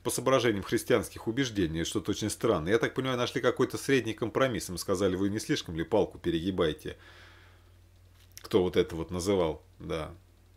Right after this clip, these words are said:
Ну, сошлись, наверное, на том, между, как говорится, грешников и так называемых праведников, сошлись на серединке, по соображениям совести. Хотя фильм не о рядовом человеке, там, скажем,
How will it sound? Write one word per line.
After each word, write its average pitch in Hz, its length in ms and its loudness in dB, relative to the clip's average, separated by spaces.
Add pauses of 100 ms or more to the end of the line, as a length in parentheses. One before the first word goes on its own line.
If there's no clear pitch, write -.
(300)
Ну, 151 100 0
сошлись, 139 440 2
наверное, 104 220 -2
на 101 100 0
том, 123 360 0
между, 82 420 -4
как 76 200 -12
говорится, 80 220 -8
грешников 90 640 2
и - 20 -6
так 80 180 -6
называемых 87 440 -4
праведников, 104 520 4
сошлись 92 420 -4
на 104 220 -6
серединке, 92 640 -2
по - 120 -14
соображениям 120 500 0
совести. - 300 -6
Хотя 131 220 0
фильм 160 300 -2 (280)
не 147 160 -2
о 143 200 4
рядовом 139 520 2 (320)
человеке, 101 580 2
там, 80 220 -6
скажем, 78 400 -6